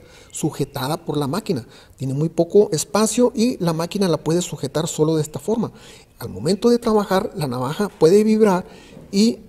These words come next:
el corte se nos puede ir chueco, pero también se nos puede inclinar la navaja. Por eso la caladora no está hecha para el corte preciso, está hecho para otro tipo de cortes, pero aún así es indispensable tenerla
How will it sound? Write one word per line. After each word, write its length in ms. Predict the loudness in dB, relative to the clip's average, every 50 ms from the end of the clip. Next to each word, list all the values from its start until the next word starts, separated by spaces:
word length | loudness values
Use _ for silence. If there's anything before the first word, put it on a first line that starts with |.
| -20 -20 _ _
el 140 | -6 -2 0
corte 260 | 0 0 2 0 -2
se 140 | -2 -4 -6
nos 120 | -8 -12
puede 320 | -8 -6 -4 -2 0 0
ir 140 | 0 0 0
chueco, 540 | -4 -2 2 4 4 4 4 0 -6 -6 -6 -12 -20 -6 0
pero 220 | 4 4 6 4
también 360 | 4 0 0 2 0 0 0
se 140 | -2 -4 -4
nos 160 | -6 -6 -8
puede 460 | -8 -8 -6 -4 -2 -4 -4 -6 -8 -10
inclinar 600 | -8 -8 -8 -8 -10 -10 -10 -10 -10 -12 -10 -10
la 100 | -8 -8
navaja. 380 | -8 -6 -6 -8 -8 -10 -14 -20 -20 -20 -20 -20 -20 -20 -12
Por 160 | -8 -6 -6
eso 300 | -4 -2 -2 -2 -2 -2 -6
la 120 | -10 -12
caladora 580 | -10 -8 -8 -8 -8 -4 -2 0 0 0 -2 -4 -10
no 320 | -8 -6 -4 -4 -2 -4 -4
está 320 | -6 -8 -8 -8 -8 -6
hecha 220 | -6 -6 -6 -8
para 280 | -10 -12 -14 -14 -12 -12
el 120 | -14 -14
corte 340 | -12 -12 -12 -12 -10 -12 -14
preciso, 680 | -14 -14 _ -16 -16 -12 -8 -4 -4 -4 -4 -4 -8 -10 -12 -18 -20 -16
está 300 | -14 -14 -12 -10 -10 -10
hecho 240 | -8 -10 -10 -10 -10
para 140 | -12 -12 -12
otro 240 | -12 -10 -8 -10 -8
tipo 240 | -8 -6 -6 -4
de 100 | -4 -4
cortes, 400 | -2 -2 -2 0 0 -2 -2 -2 -8 -16 -20 -6 2
pero 260 | 4 4 4 4 2 2
aún 240 | 0 0 2 2 0
así 320 | 0 2 2 2 0 0 -4 -12 -12 -6
es 180 | -6 -4 -2 -2
indispensable 680 | -4 -4 -6 -8 -10 -12 -10 -4 -4 -2 -2 -2 -2
tenerla 420 | -4 -4 -4 -4 -4 -4 -4 -6